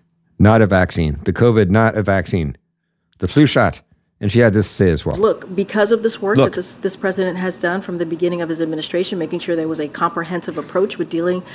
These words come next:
Speaker 2: with this pandemic, with dealing covid nineteen, we have tools at our,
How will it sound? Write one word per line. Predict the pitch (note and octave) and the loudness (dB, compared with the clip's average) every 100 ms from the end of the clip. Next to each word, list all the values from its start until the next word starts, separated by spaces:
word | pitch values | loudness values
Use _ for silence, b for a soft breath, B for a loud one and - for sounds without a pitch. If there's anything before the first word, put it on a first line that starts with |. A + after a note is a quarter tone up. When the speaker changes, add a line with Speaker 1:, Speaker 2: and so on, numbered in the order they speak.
| B - | B -4
Speaker 2:
with | G3+ | -2
this | G3 | -2
pandemic, | - G3 F#3 G3 G3+ E3 | -6 -4 -2 0 0 -4
with | D#3 | 0
dealing | F3 F3+ F3 | 0 0 -2
covid | F3+ E3+ | -4 -4
nineteen, | E3+ F3 F3 F#3 F3 | -4 -6 -4 -4 0
we | F#3+ | 0
have | F#3+ F#3+ | 0 -4
tools | - C#4+ - - B B B - | -4 -6 -4 -8 B B B -4
at | F#3+ G3 | 0 0
our, | G3 | 0